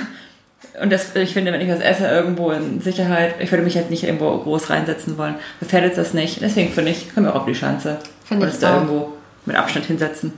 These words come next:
Speaker 2: Wir können auch ein bisschen Normalität. Ich finde, das gibt ein bisschen sommerliche Normalität.
Speaker 1: Genau. Aber halt im Rahmen.
Speaker 2: Ja. Ähm,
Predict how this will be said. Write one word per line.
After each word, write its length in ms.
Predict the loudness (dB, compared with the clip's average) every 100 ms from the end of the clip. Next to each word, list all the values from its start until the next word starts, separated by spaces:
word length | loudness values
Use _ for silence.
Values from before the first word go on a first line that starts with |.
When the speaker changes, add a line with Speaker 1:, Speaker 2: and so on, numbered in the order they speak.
| -4
Speaker 2:
Wir 80 | -2
können 260 | 2 2 2 0
auch 120 | -2
ein 60 | 0
bisschen 300 | -2 0 2
Normalität. 680 | 4 2 2 -2 -4 -6 -6
Ich 120 | -4
finde, 240 | 0 2
das 160 | 2 0
gibt 180 | -2 2
ein 160 | 2
bisschen 320 | 4 4 2 4
sommerliche 480 | 4 4 2 0
Normalität. 720 | -2 0 -2 -6 -10 -12 -12 -2
Speaker 1:
Genau. 380 | 2 4 4 0 -6 -18 _ _ _
Aber 260 | 0 2 4
halt 320 | 4 4 0
im 140 | -2
Rahmen. 380 | 0 0 0 -2 -8 -20 -20 -16
Speaker 2:
Ja. 360 | -8 -4 -2 -4 -8 -20 -20 -18 -16 -16 -4
Ähm, 720 | 2 4 6 6 4 4 0